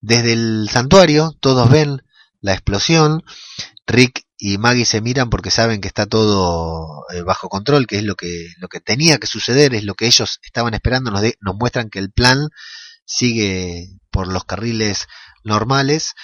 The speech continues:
y ahí entre todos, eh,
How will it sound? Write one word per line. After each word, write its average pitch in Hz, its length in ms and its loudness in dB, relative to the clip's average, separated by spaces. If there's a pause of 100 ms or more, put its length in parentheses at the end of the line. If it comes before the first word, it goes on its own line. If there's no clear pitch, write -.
(600)
y 123 500 2
ahí 156 220 2
entre 147 260 -2
todos, 160 520 2
eh, 107 360 -6